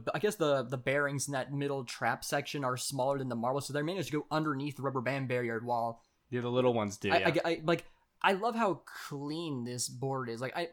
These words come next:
Speaker 1: I, they've always had done good with presentation, but I don't think I've ever seen a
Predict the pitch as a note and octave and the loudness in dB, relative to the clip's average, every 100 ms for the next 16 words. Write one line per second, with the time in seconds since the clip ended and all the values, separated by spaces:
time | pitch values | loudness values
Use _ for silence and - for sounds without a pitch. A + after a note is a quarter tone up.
0 | - F3 C#3+ D#3 G3+ A3 F#3+ C#3+ C3 C#3+ | -4 -4 -2 -2 0 2 2 0 -2 -2
1 | C3+ B2 C#3 C3 B2 A#2+ - C3 B2 C3 | -2 -2 -2 -2 -4 -6 -4 -4 -2 -4
2 | C3 B2+ D3+ A3+ F#3 A#2+ D#3 D#3 C3+ - | -2 0 0 0 -2 -2 -4 -4 -4 -4
3 | D#3 C#3 A#2 A#2+ | -6 -8 -8 -10